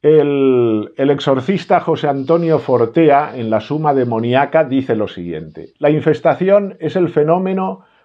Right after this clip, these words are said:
por el que un demonio posee un lugar. El demonio, al poseer un lugar, puede mover cosas a voluntad o provocar ruidos u olores.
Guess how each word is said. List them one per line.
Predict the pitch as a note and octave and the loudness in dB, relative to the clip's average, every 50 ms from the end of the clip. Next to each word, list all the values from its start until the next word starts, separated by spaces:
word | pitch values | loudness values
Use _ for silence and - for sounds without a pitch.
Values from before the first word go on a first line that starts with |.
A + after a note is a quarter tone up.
| _ _ | _ _
por | _ C3+ C3 | _ 0 0
el | C#3 C3+ C3+ A2+ | 2 0 0 0
que | - D3+ E3 | 0 2 2
un | F#3 F#3 | 2 2
demonio | E3+ E3+ D#3+ E3+ F3+ F#3 F3+ F3+ F3 E3+ | 2 0 2 0 0 0 2 0 0 0
posee | - D#3 C3+ - - D#3+ F3 | 0 -2 -2 0 0 0 0
un | F3+ F3+ F3 E3 D3+ | 2 0 0 0 0
lugar. | C#3+ C3 A#2 A2+ G#2 F#2+ E2+ - _ _ _ _ _ _ _ _ _ _ _ _ _ _ | 0 2 2 2 2 0 -2 -6 _ _ _ _ _ _ _ _ _ _ _ _ _ _
El | A#2+ A#2+ A#2 | -6 -4 0
demonio, | A#2+ C3 C#3 D3 D#3+ F3+ G3 G3 | 0 2 2 2 2 2 4 2
al | F#3 E3 E3 | 2 2 2
poseer | D#3 C3+ B2 - C3+ C3+ D3+ D#3+ C#3 - - _ | -2 -2 0 2 2 2 2 2 0 -4 -8 _
un | - F#3 F#3 F#3 F3+ | 0 0 2 4 2
lugar, | E3+ D3+ C3+ D3+ D3 D3+ E3 E3+ E3 - _ | 2 2 4 4 2 2 2 -2 -8 -12 _
puede | _ D#3 D#3+ F3+ G3 G3 G3 - - _ | _ 2 2 2 2 0 -2 -4 -10 _
mover | C#3+ C#3 C3+ C#3 C3+ D#3 F#3+ G3 F3+ - | -12 -4 -2 2 4 4 2 2 -2 -2
cosas | - F#3+ F#3+ - F#3+ F3+ - E3 | -2 -2 -2 0 -2 -4 0 -2
a | D3+ | -2
voluntad | C#3 C#3 C#3 C3+ B2 A#2+ A2 A2+ D#3+ F3 G3+ - - - | -2 0 -2 -2 -4 -4 -2 -2 -2 -2 -2 -4 -10 -6
o | - D3+ C3 | -6 -4 -2
provocar | - D3 C#3+ C#3 C3+ C3+ E3+ F#3 F#3 D#3 | -2 -2 -2 -2 -2 0 0 0 0 0
ruidos | C#3 D#3+ F#3 G#3 G#3 G#3 G#3 G#3 F3+ - - _ _ _ _ _ _ _ _ _ _ _ | 0 0 0 0 0 -2 -2 -4 -4 -8 -16 _ _ _ _ _ _ _ _ _ _ _
u | - F3 E3+ | 2 4 4
olores. | E3+ E3+ F3+ G3 F#3+ F3 A#2 G2+ - - - - _ | 6 6 6 4 4 2 0 -2 -4 -10 -20 -20 _